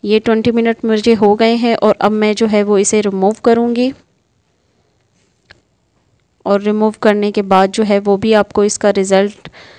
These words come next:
दिखाती हूँ, कैसा लगता है ये और कैसा result आता है इसका। ट्वेंटी मिनट के बाद जो है वो अपनी,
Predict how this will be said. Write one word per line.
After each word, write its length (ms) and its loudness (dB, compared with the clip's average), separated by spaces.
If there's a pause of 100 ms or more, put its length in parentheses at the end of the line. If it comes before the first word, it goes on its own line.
(380)
दिखाती 580 -2
हूँ, 260 -4
कैसा 380 0
लगता 400 -2
है 200 -2
ये 360 0
और 240 -2
कैसा 280 0
result 420 -2
आता 240 0
है 180 -2
इसका। 340 -4 (1400)
ट्वेंटी 300 0
मिनट 260 -2
के 100 0
बाद 220 2
जो 120 -2
है 120 0
वो 140 2
अपनी, 340 0